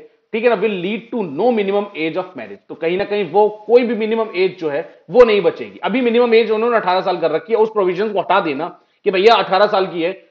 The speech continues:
तो कोई provision बचेगा ही नहीं भाई। जब तक इक्कीस नहीं हो रही है, ये काम parliament का है तो parliament करेगी।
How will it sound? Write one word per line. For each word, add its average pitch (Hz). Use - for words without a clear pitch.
तो 254
कोई 285
provision 262
बचेगा 240
ही 254
नहीं 175
भाई। 185
जब 220
तक 233
इक्कीस 214
नहीं 247
हो 196
रही 165
है, 196
ये 180
काम 214
parliament 240
का 233
है 233
तो -
parliament 254
करेगी। 196